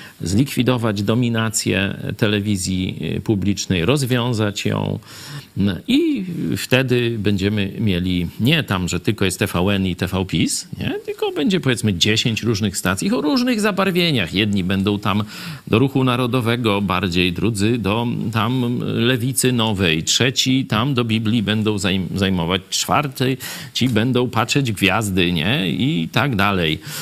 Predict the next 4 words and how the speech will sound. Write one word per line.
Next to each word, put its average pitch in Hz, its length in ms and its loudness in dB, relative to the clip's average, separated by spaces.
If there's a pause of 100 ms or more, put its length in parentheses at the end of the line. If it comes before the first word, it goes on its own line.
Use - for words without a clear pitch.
(380)
E, 80 320 0 (760)
i 170 100 6
wtedy 214 760 2 (800)
człowiek 170 540 2